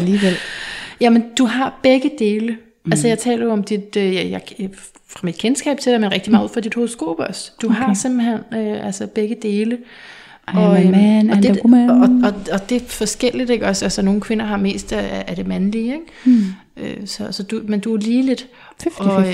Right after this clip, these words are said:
Speaker 2: øh, og jeg har bare intet mand. <laughs> Og ingen luft, ingen jord.
Speaker 1: Ja, okay.
Speaker 2: Nej.
Speaker 1: Altså, jeg er i hvert fald ikke helt sikker på, at fortolkningen, at, at var, at du skulle skride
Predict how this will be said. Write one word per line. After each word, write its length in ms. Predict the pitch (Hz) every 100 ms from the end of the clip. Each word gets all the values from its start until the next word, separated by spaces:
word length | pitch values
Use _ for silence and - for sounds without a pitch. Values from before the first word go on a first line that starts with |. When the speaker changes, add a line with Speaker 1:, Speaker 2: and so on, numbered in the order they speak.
| 185
Speaker 2:
øh, 40 | 185
og 120 | 190
jeg 120 | 196
har 120 | 202
bare 220 | 196 196 190
intet 260 | 190 226 202 _ _ -
mand. 180 | 185 190 _ _ _ -
<laughs> 80 | - 143 147 165 302 - - - - - - - - - - - 311 - - 269 - - 269 - - - - 233
Og 60 | 233
ingen 200 | 247 240
luft, 360 | 202 185 -
ingen 280 | - 208 -
jord. 200 | 339 - 330 330 277 -
Speaker 1:
Ja, 280 | 196 202 220
okay. 140 | - 202
Speaker 2:
Nej. 180 | 202 - -
Speaker 1:
Altså, 160 | 226 214
jeg 80 | 220
er 40 |
i 40 | 220
hvert 140 | 214
fald 140 | 214
ikke 120 | 220 226
helt 180 | 208
sikker 200 | - 185
på, 180 | 165 170
at 180 | - 170
fortolkningen, 840 | - - 180 165 - 156 156 160 - -
at, 140 | 170 175 - -
at 140 | 170
var, 120 | 160
at 80 | 165
du 60 | 165
skulle 260 | - - -
skride 460 | - 170 208 233